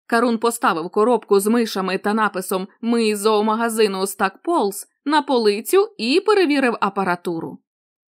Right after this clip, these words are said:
За той час, поки він їздив до зоомагазину, нічого не трапилося, апаратура була справна. Відкривши коробку,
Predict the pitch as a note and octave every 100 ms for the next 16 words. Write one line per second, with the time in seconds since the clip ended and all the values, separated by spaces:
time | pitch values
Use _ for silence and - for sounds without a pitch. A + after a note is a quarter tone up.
0 | _ - C#4 C4+ C4+ C4+ B3+ A#3 A3 A3
1 | A#3 A3+ A#3+ A#3 G#3 G3+ G#3 A3 A3 A3+
2 | B3 B3+ F#4+ A3+ G#3+ _ - G#4 - D4+
3 | B3 - E3+ F3 F3+ F#3+ G#3+ G#3+ - -
4 | C4+ C4 A#3+ A#3+ E4+ F4 C#4 F#3 G3 -
5 | F3 E3 D#3 D3+ G3+ _ _ _ _ _
6 | _ _ _ _ _ _ - C4 C4 C#4
7 | A#3+ C4+ - C#4 - - G3+ G#3